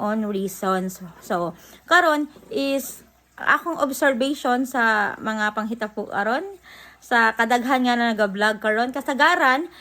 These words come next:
is, ah, makuan jud, ma-, ma-trending.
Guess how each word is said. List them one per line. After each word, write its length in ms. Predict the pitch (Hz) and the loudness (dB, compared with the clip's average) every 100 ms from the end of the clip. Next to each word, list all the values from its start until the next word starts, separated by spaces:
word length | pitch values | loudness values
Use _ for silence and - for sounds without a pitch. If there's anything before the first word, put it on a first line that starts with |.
| - - - | -20 -20 -8
is, 320 | 285 285 - - - _ _ _ - _ - | -4 -4 -8 -18 -20 _ _ _ -20 _ -4
ah, 400 | 240 226 220 202 170 _ _ _ _ _ _ _ _ _ | 2 4 4 2 -4 _ _ _ _ _ _ _ _ _
makuan 400 | 233 247 247 359 | 0 0 4 2
jud, 320 | 330 349 311 196 | 4 2 2 0
ma-, 480 | 247 233 226 214 | 0 2 2 -2
ma-trending. 960 | - 208 208 262 311 285 226 180 175 175 | -2 -4 -2 0 0 -2 -2 -4 -8 -12